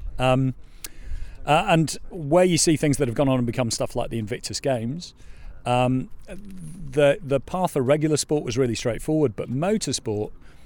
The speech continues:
was almost a bit like the Wild West. There were some amazing things going on, uh, but a lot of things were being done with great philanthropic intent, but not necessarily the most professional delivery. And Mission Motorsport was formed by the M O D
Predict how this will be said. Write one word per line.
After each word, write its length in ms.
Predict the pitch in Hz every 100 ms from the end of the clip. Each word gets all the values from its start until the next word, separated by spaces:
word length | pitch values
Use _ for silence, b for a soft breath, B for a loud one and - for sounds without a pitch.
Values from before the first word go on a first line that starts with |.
| b b
was 220 | 127 123
almost 360 | 165 170 123 127
a 40 |
bit 160 | 120 147
like 140 | 127
the 80 | 120
Wild 240 | 127 113
West. 300 | 110 92 -
There 100 | 127
were 60 | 120
some 160 | 139
amazing 500 | 127 143 170 170 143
things 260 | 131 120 110
going 260 | 117 104 101
on, 200 | 110 156 b b b b b
uh, 180 | 127 131
but 160 | 120 127
a 40 |
lot 160 | 156 160
of 60 |
things 220 | 160 139
were 60 | 127
being 220 | 123 123
done 180 | 120 117
with 120 | 110
great 340 | - 127 131 -
philanthropic 640 | 131 117 - 120 107 110
intent, 720 | 110 - - 131 101 - - - B B B
but 120 | 110
not 200 | 123 127 -
necessarily 720 | 123 117 110 120 113 113 110
the 120 | 107
most 260 | 110 113 -
professional 460 | - 107 107 - 98
delivery. 580 | 101 101 101 98 92 -
And 360 | 117 113 110 -
Mission 380 | 127 139 - 135
Motorsport 480 | 123 113 120 - -
was 120 | 107
formed 400 | - 117 107 104 -
by 220 | 120 127
the 120 | 127
M 80 | 123
O 120 | 117
D 260 | 113 110